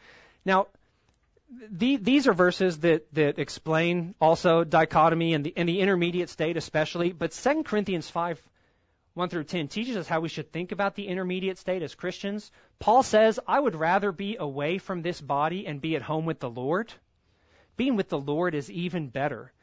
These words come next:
than continuing to be like a fully integrated person, body and mind. But he says, "I don't want to go be the Lord.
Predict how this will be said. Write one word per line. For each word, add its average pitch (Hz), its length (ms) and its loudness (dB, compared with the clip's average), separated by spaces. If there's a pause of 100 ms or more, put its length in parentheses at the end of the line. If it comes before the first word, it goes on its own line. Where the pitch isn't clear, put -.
(320)
than 139 380 -4
continuing 165 680 -4
to 143 140 -10
be 143 420 -6 (420)
like 131 160 -8
a 139 60 -6
fully 151 380 -2
integrated 143 440 -2
person, 143 300 -4
body 135 240 0
and 139 80 -6
mind. 123 240 -4
But 160 100 2
he 220 140 0
says, 185 420 0 (500)
"I 175 120 2
don't 269 180 0
want 226 140 -6
to 190 60 -10
go 180 200 -4
be 196 140 -6
the 175 100 -6
Lord. 185 380 -6